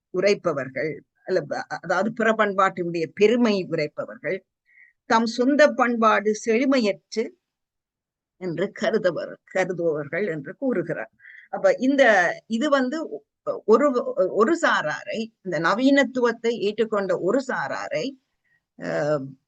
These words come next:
மரபு, அதாவது, ஹம், ட்ரெடிஷனலிஸ்ட், அவர்கள் வந்து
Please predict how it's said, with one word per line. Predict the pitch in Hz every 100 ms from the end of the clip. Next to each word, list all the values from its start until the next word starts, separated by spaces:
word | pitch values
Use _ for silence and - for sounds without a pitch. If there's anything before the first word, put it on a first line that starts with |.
| _
மரபு, | 180 202 269 277 240
அதாவது, | - 185 196 208 226 - 196
ஹம், | - 165 160 160 156 _ _
ட்ரெடிஷனலிஸ்ட், | - 247 247 262 254 202 170 175 165 - -
அவர்கள் | 190 180 208
வந்து | 190 190 226